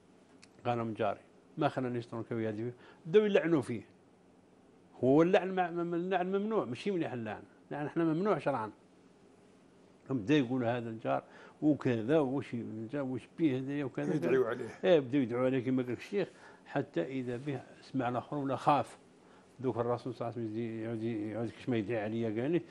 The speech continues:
Speaker 1: "جاي يجري." قالوا: "يا جار، الله، الله ولي دارك، والله من اليوم ما تزيد تشوف مني أذى،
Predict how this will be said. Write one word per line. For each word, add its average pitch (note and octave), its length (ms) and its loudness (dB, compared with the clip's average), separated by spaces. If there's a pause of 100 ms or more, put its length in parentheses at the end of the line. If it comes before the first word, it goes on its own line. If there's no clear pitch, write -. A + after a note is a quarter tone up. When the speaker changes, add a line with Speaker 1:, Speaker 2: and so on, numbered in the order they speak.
(300)
Speaker 1:
"جاي G3+ 160 8
يجري." D#3+ 340 4 (560)
قالوا: C#3+ 200 2
"يا C3+ 140 2
جار، C3+ 260 -2
الله، B2+ 260 -2
الله B2+ 200 -4
ولي B2+ 240 -4
دارك، B2 380 -4
والله B2 320 -4
من B2+ 200 -4
اليوم C3+ 200 -2
ما C#3 80 -2
تزيد B2+ 160 -8
تشوف - 240 -8
مني C3 320 0
أذى، A2+ 300 -6